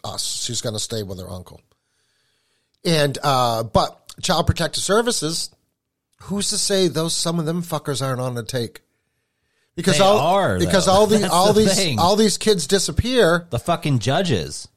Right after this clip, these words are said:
Speaker 1: Yeah.
Speaker 2: They fucking serve warrants, uh, for police to basically go to certain families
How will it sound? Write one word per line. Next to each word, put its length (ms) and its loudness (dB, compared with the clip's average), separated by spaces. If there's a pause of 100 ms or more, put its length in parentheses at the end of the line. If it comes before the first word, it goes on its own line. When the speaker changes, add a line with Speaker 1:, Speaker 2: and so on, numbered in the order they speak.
(280)
Speaker 1:
Yeah. 380 -6 (1040)
Speaker 2:
They 140 0
fucking 420 0
serve 400 0
warrants, 520 0 (680)
uh, 200 2
for 180 -2
police 480 -2
to 80 -4
basically 580 0
go 580 0 (520)
to 160 4
certain 360 -2
families 680 -4